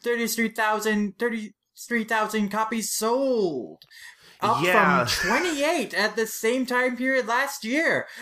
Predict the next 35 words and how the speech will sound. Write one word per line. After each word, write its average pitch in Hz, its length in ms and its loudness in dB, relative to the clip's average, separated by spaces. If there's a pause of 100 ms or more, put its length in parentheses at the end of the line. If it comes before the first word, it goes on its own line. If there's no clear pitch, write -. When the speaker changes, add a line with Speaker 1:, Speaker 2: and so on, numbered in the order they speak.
Speaker 1:
It's 208 240 0
gotten 214 380 2
quite 214 340 0
a 226 60 2
jump, 254 340 0 (160)
perhaps 196 500 0
thanks 226 260 0
to 226 80 -2
the 202 120 0
anime, 240 240 2
perhaps 214 600 -2
thanks 214 400 -2
to 214 360 0 (260)
reception 220 640 0
to 202 380 -2
recent 226 400 0
events 208 380 0
in 196 120 0
the 180 100 0
manga. 294 560 0
Who 285 180 2
knows? 262 540 2
But 214 340 0
congrats 190 500 0
on 214 140 2
Black 262 300 0
Clover 254 300 0
for 196 140 0
making 208 340 0
the 196 100 2
jump 254 420 -2
and 151 180 -2
doing 190 220 -2
so 214 260 0
well. 220 460 0